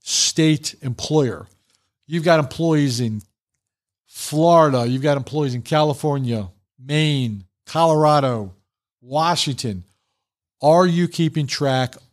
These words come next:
Are your particular policies and procedures up to date as far as regulations go? You need to look at that. Wage and hour penalties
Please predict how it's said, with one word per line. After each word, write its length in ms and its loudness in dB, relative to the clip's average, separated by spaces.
Are 460 2
your 440 0
particular 920 -2
policies 480 2
and 80 -4
procedures 560 -2
up 200 2
to 100 -2
date 440 2
as 180 -2
far 220 -2
as 80 -4
regulations 720 0
go? 300 -2
You 140 -2
need 680 2
to 100 -4
look 200 2
at 120 -4
that. 340 -6
Wage 580 4
and 240 2
hour 280 4
penalties 560 -2